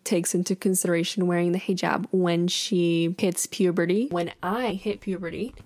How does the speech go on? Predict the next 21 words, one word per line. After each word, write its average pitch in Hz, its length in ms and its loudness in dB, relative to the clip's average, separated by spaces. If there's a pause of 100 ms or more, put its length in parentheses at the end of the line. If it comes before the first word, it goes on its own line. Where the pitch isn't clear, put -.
(120)
I 190 240 4
did 190 320 2
not 202 420 2
feel 185 960 4 (380)
mentally 185 580 4
ready 170 460 2
to - 120 0
wear 165 160 2
the 170 80 -2
hijab. - 600 -2 (260)
And 233 100 6
I 226 40 6
actually 233 340 2
didn't 214 420 4
end 202 240 4
up 185 220 2
wearing 190 560 4
the 180 500 2
hijab 175 680 0
until, 180 500 2
like, 170 720 0